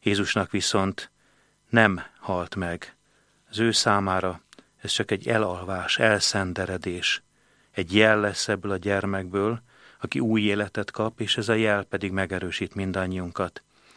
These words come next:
Ő az, akihez szólnunk kell, akiben az élet urát fölismerjük, és aki hitből fakadó kérésünkre válaszol. Kislány, mondom neked, kelj föl. Én, te,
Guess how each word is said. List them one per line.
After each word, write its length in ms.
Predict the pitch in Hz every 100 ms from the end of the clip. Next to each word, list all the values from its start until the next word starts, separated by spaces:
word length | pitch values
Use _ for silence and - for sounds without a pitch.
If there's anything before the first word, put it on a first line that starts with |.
| _ - - _ _ _ _ _ _
Ő 180 | 110 95
az, 120 | 92
akihez 580 | 95 - 92 92 - -
szólnunk 520 | - 107 101 98 92
kell, 380 | - 92 90 - _ _ _ _ _ _ _
akiben 460 | 95 - 101 95
az 160 | 92 92
élet 320 | 113 101 90
urát 320 | 110 98 90
fölismerjük, 840 | - 104 95 - 98 92 90 90 - _ _ _ _ -
és 100 | -
aki 180 | 85
hitből 380 | 98 127 98 95
fakadó 440 | - 95 - 92 87
kérésünkre 800 | - 95 95 85 - 90 - 92
válaszol. 840 | 90 90 87 87 - 87 85 82 _ _ _ _ _ _ _ _ _ _ _ _
Kislány, 640 | - 107 - 95 90 90 - _ _ _ _ _
mondom 300 | - 98 90
neked, 400 | 92 85 95 -
kelj 260 | - 101 90
föl. 420 | - 92 87 85 - _ _ _ _ _ _ _ _ _ _ _ _ _
Én, 400 | - 98 95 104 - _
te, 360 | - 95 104